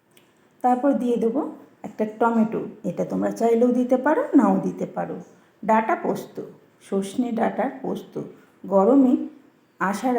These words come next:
আগে শীত যাওয়ার মুখে এই সজনে ডাঁটা খুবই খাওয়া উপকার, কারণ এই সময় একটা যে রোগ হয়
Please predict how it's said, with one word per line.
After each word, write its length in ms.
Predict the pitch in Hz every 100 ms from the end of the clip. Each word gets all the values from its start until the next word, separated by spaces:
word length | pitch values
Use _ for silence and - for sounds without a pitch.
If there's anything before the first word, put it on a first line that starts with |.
| 208
আগে 180 | 208 220 -
শীত 260 | - 254 269 180 185
যাওয়ার 320 | 185 185 202 - - _ _
মুখে 300 | 233 240 233 220 - - -
এই 160 | 214 240
সজনে 300 | - 214 - 208
ডাঁটা 260 | 208 202 202 -
খুবই 320 | - 254 226 240 208 -
খাওয়া 240 | 180 180 170
উপকার, 380 | 170 190 190 208 - - - _
কারণ 200 | 214 226 226
এই 40 | -
সময় 200 | 269 277 277
একটা 160 | 269 285 - -
যে 100 | 226 208
রোগ 160 | 214 226 -
হয় 160 | 214